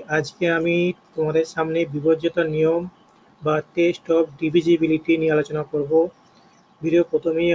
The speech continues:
আমি বলবো, যদি তোমাদের এই ভিডিও ভালো লাগে তাহলে লাইক এবং সাবস্ক্রাইব করো। তো শুরু করা যাক। প্রথম হচ্ছে, দুই দ্বারা বিভাজ্য কখন হবে? যদি কোনো সংখ্যার শেষ বা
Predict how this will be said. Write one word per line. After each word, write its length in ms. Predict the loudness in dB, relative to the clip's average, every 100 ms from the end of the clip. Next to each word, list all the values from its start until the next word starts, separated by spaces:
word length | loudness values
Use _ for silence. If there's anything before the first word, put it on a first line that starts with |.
| 0
আমি 120 | 0 0
বলবো, 280 | 0 2 4 4 0 -10
যদি 160 | -4 -4 -2
তোমাদের 220 | 2 2
এই 80 | 2
ভিডিও 240 | -2 2 2 2
ভালো 160 | -2 -2 -2
লাগে 280 | -2 0 0 0 _ _
তাহলে 260 | -8 -4 -2 -2 0
লাইক 280 | 2 0 0
এবং 160 | -6 -8 -6
সাবস্ক্রাইব 400 | -8 -4 -4 -4 -2
করো। 200 | 0 2 0 _ _ _ _ _ _
তো 100 | _ -10
শুরু 200 | -4 0
করা 220 | 2 2
যাক। 240 | 2 0 -4 _ _ _ _ _
প্রথম 220 | -4 -2 0
হচ্ছে, 240 | -2 -2 -4
দুই 200 | 0 0
দ্বারা 240 | 2 2 2 0
বিভাজ্য 280 | -2 -2 -2 -2
কখন 220 | -4 -6 -4
হবে? 200 | -2 -2 -4 -10 _ _ _ _ _ -4
যদি 200 | 0 0 -2 _
কোনো 220 | -2 0 0 -4
সংখ্যার 400 | -4 -4 -2 -4 -4 -4
শেষ 320 | 0 2 0 -6 -18 -20 _
বা 80 | -2